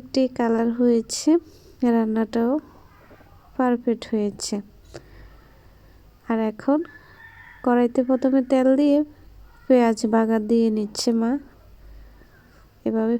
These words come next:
পেঁয়াজ ভুনা করে রান্নাটা করলে মজা হয়।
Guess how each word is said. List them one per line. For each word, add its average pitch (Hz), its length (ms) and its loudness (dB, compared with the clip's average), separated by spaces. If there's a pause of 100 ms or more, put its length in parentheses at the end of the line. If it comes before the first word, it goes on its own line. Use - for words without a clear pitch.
পেঁয়াজ 240 320 2 (920)
ভুনা 233 320 2 (120)
করে 233 200 0 (100)
রান্নাটা 214 380 -4 (100)
করলে 240 240 0 (120)
মজা 214 380 -2
হয়। 277 200 0